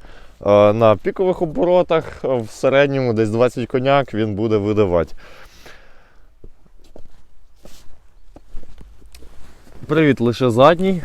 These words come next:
спереду в нас нічого, просто балка. Рульове в нас механічне. Габаритні розміри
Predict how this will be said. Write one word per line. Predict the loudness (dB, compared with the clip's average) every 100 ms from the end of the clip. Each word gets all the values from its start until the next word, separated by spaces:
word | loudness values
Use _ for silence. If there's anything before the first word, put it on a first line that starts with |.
| -6
спереду | 2 4 6 4
в | 2
нас | 2 2 -2
нічого, | -4 2 2 2
просто | -2 -2 -2 0 -2
балка. | 4 4 4 -2 -6 -6 -12 -14 -8 -4
Рульове | 0 0 4 4
в | 4
нас | 0 -4 -8 -14 -14 -14 -14 -2
механічне. | -2 0 -2 0 -4 -6 -10 -12 -12 -16 -18 -20 -20 -20 -16 -12 -8 -6 -6 -8 -14 -18 -14 -12 -10 -10 -12 -14 -14 -14 -12 -12 -12 -14 -16 -14 -12 -12 -12 -14 -16 -14 -12 -12 -14 -18 -18 -16 -14 -14 -16 -18 -18 -20 -12 -10 -8 -6
Габаритні | 0 2 4 4 2 4 4
розміри | 8 8 6 0 -2